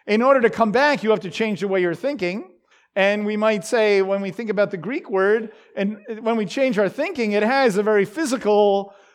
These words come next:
uh, it bears physical fruit of the way that, uh, of the way that we, uh, of the way that we live. But let me suggest that, uh, repentance, changing our mind, changing our way of thinking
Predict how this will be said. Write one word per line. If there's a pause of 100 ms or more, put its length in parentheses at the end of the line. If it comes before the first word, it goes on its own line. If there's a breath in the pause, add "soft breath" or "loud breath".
uh,
it
bears
physical
fruit
of
the
way
that,
uh,
of
the
way
that
we,
uh,
of
the
way
that
we
live. (1000 soft breath)
But
let
me
suggest
that,
uh,
repentance, (440)
changing
our
mind, (380)
changing
our
way
of
thinking